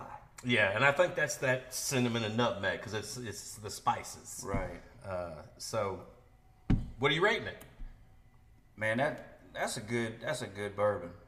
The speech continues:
Speaker 2: That's a good bourbon. I'm going four. I'm going all the way to neat. I can, I mean, if, in Carolina, it's hard for us to find this one.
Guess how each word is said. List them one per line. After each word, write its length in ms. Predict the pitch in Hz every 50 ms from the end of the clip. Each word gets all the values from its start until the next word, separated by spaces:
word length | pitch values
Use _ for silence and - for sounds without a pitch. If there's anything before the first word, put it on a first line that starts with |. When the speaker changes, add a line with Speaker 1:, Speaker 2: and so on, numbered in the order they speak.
| - - - -
Speaker 2:
That's 160 | - - -
a 40 | 98
good 260 | 90 98 101 95 92
bourbon. 300 | 90 95 92 90 90 92
I'm 180 | 104 139 170 170
going 240 | 165 160 151 143 123
four. 400 | - - 127 117 101 95 87 95
I'm 140 | 110 127
going 300 | 123 135 135 139 127 120
all 220 | 110 110 117 123 127
the 60 | 127
way 240 | 120 123 123 123 123
to 80 | 117 113
neat. 380 | 110 113 123 123 120 120 - -
I 140 | 110 113 120
can, 260 | - 113 101 101 101 - - - - - - - - - - - - - - - - - - -
I 40 | 104 101
mean, 220 | 98 101 104 101
if, 120 | 101 95 - -
in 320 | - 117 110 110 113 113 113
Carolina, 580 | - - 147 139 139 135 131 135 135 139 135 127
it's 100 | 123 -
hard 260 | - 123 127 131 127
for 180 | - - 131 131
us 120 | 131 127
to 80 | - 123
find 440 | - - 127 127 131 135 135 131 127
this 220 | 131 131 131 -
one. 320 | 139 131 135 135 139 139